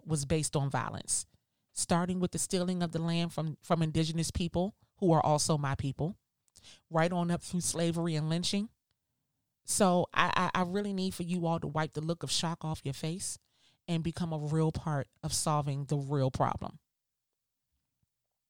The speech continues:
And to the terrorists, the seditionists, the insurrectionists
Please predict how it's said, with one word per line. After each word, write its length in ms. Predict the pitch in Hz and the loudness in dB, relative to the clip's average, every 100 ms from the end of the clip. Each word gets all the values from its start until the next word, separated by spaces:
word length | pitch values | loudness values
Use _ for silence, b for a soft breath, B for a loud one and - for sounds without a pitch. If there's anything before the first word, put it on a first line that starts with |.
| _ - B B B B _ _ _ _ _ _ | _ -16 B B B B _ _ _ _ _ _
And 680 | 185 175 170 165 165 160 - _ _ _ _ _ _ _ _ _ _ | -2 0 2 0 -2 -4 -10 _ _ _ _ _ _ _ _ _ _
to 120 | - | 0
the 100 | 175 | 0
terrorists, 800 | - 220 208 214 214 240 - - - _ _ _ _ - | -2 0 0 0 0 0 -2 -2 -8 _ _ _ _ -2
the 80 | |
seditionists, 880 | 180 - 156 180 185 196 190 208 - - | -2 -2 0 0 0 0 -2 -2 -6 -6
the 100 | 165 | -2
insurrectionists 960 | 185 - 175 180 - 190 202 - - | 0 0 0 0 0 -2 0 -2 -4